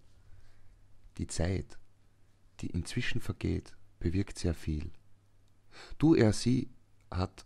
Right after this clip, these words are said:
oder hatten in dieser Zeit viele Entscheidungen getroffen. Entscheidungen mit falschem Wissensstand. Du hast ihm, ihr etwas nicht gesagt? Tja,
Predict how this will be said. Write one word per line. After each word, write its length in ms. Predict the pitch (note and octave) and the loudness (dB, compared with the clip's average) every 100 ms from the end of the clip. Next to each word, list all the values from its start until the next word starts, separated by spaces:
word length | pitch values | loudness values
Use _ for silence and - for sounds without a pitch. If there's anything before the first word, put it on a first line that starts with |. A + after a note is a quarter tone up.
| - | -8
oder 260 | D#2 D#2 D2 | -4 -2 0
hatten 240 | E2+ - | -2 -2
in 120 | - | -4
dieser 280 | E2+ E2+ - | -2 -2 -2
Zeit 480 | - D#2 D#2 D#2+ - - - - - | -2 0 2 0 -6 -16 -20 -20 -20
viele 460 | - - C3 B2+ | -4 2 4 4
Entscheidungen 520 | - F#2 G2+ F#2 E2+ D#2+ | 0 2 4 4 2 -2
getroffen. 580 | E2 D#2+ D#2 - D#2+ - - _ - - - - | -4 -2 -2 -4 -8 -10 -18 _ -20 -20 -12 -2
Entscheidungen 540 | E2+ E2 E2 G2+ F#2 | 8 8 8 6 2
mit 140 | F2+ | 0
falschem 420 | - F2 - - G#2 | 0 -2 -2 -2 -2
Wissensstand. 800 | - - G2 - D#2+ D2+ - - - - - - - _ - - - - - - - - - | -2 -2 -4 -2 -2 -2 -8 -18 -20 -20 -20 -20 -20 _ -20 -20 -20 -20 -20 -20 -20 -20 -8
Du 160 | - E2+ | 0 4
hast 320 | E2+ F2 - - - | 4 2 -4 -8 2
ihm, 320 | G#2+ C3+ D3 - - | 4 2 0 -10 -4
ihr 300 | E2+ F#2+ A#2 - - | 2 4 4 -4 -10
etwas 340 | - - D#2+ - | -2 0 0 -4
nicht 200 | E2 - | -6 -6
gesagt? 600 | - - A2+ - - - - - - | -4 0 0 -2 -8 -16 -20 -20 -14
Tja, 320 | - B2 A#2+ | -2 0 0